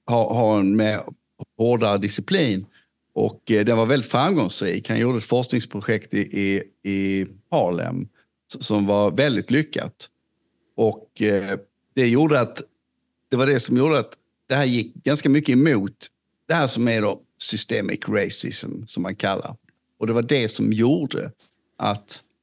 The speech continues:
eh, att folk, eh, vände sig emot honom. Folk som har byggt hela sin karriär på att analysera, eh, s-, eh, systemic racism i U S A. Det har ju blivit nästan en... Ja,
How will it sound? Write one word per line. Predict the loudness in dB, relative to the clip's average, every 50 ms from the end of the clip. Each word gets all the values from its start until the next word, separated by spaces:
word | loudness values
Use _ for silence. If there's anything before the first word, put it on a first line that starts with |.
| _ _ _ _ _ _ _ _ _ _ _ _ _ _ _ -10 -6
eh, | -4 -2 -2 -2 -4 -4 -6
att | -6 -6 -6 -6 -10 -10
folk, | -2 0 0 0 0 -2 -4
eh, | -2 0 2 2 0 0
vände | 0 0 0 0 0 -2
sig | -2 0 0
emot | 0 0 0 -2 -4 -6
honom. | -8 -8 -8 -10 -16 -18 -4 _
Folk | 2 2 2 2
som | 2 0
har | 0 2
byggt | 2 2 0 0 0 -2 0
hela | 0 2 2
sin | 0 0 -4 -2
karriär | -2 0 2 2 2 2 2 2 0 0 -2 -4 -6 -12 -20 _ _ _ _ 0
på | 2 2 4 2 2
att | 0 0 -2 -2 -2 -4 -10 -14 -14 -14 -20 -20 _
analysera, | _ 0 2 2 2 2 2 0 0 2 2 2 4 4 2 2 0 0 -2 -2 -6 _ _ _ _ _ _ _ _ _ _ _ _ _ _ -8 -4
eh, | -2 0 0 2 2 2 0 0 -2 -6
s-, | -6 -6 -8 -8 _ -6
eh, | -4 -2 -2 -2
systemic | -2 0 0 -2 0 0 2 2 2 2 2 2 2
racism | 2 2 2 0 -2 -2 -2 -4 -4 -2 0 0
i | 2 2
U | 2 0 0
S | -2 0 0
A. | 0 0 0 -2 -4 -2 0
Det | 2
har | 4 4 4
ju | 4
blivit | 4 4 2 2 2 0 0 0
nästan | 0 0 0 0 2 2 2
en... | 2 2 2 0
Ja, | -2 -2